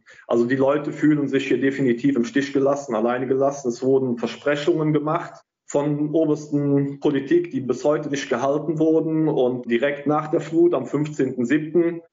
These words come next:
ohne Namen zu nennen, hohe Politiker waren hier und haben hier Versprechungen gemacht. Und heute wissen wir, es war eigentlich mehr Wahlkampf, als wie den Menschen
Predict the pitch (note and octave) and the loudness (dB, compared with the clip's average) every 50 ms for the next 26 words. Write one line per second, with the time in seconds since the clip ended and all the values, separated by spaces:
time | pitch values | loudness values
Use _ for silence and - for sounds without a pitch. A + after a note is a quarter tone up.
0 | _ - C#3+ C#3 D3+ D#3 - C3 B2+ C3 C3+ D3 D3+ D#3+ D3+ - D3+ D3+ D#3 D#3 | _ 0 0 2 2 2 0 0 0 0 0 0 0 -4 -4 -2 0 2 2 2
1 | D3+ D#3 D#3 D#3 D#3 D3+ D#3 D3+ D3+ - _ - C#3+ C#3+ C#3 - B2+ B2 C3+ D3+ | 2 0 -2 -2 0 0 0 0 -2 -4 _ 0 2 2 2 2 0 2 2 0
2 | C#3+ - C#3+ C#3+ B2+ A#2+ C#3+ C#3+ C#3 B2+ A#2+ A#2 B2 C#3 C#3+ D3 D3 D#3+ D3 C3 | 0 -2 -2 -2 -2 0 2 0 0 0 0 -2 0 2 2 2 2 0 -2 -4
3 | B2 - - C3 C3+ B2+ B2+ B2+ C3 - - A#2 - - C3+ C3+ C3+ - D3 C#3+ | -6 -4 -2 -2 -2 -2 -2 -4 -4 -4 -6 -12 -8 -2 -2 -2 0 0 0 0
4 | C#3+ C#3 C3+ C#3 C#3+ C#3+ C#3+ - - - A#2+ A#2+ A#2+ A#2+ A#2 - - C3 C3+ C3 | 2 2 2 0 0 -2 -2 -4 -6 -2 -2 0 0 0 -2 -2 0 0 0 0
5 | - C#3+ C3 C#3+ D3 D3 D3 C#3 C3 C3 C3+ C3 C3 B2+ B2+ A#2+ A#2 - C3 B2 | -2 -4 0 0 0 -2 0 -2 -2 2 2 4 4 4 2 0 -2 -4 -2 0
6 | B2+ C3 B2 - A#2+ A#2 B2 B2 B2 - - A#2+ A#2 - - A#2 A#2+ B2 B2+ B2+ | 0 0 0 0 0 0 0 -2 -4 -4 -4 -4 -4 -4 -2 0 2 2 2 0
7 | A2+ A2 A2+ A#2 A#2+ B2 A#2+ - - C3 C3 C3 B2+ - - - A#2 A#2+ A#2 A#2+ | 0 2 2 2 2 0 -2 -2 -4 -4 -4 -4 -8 -8 -4 -2 0 0 0 0
8 | A#2+ A#2 - - - A2 A2+ A2+ A2+ A2 G#2+ A2 A2 A2+ A2+ A#2 A#2 - - A2+ | -2 -4 -8 -14 -6 -2 -2 0 2 0 0 0 0 0 0 0 -2 -2 -2 -2
9 | G#2+ A2 G#2+ G#2 | -2 -2 -4 -6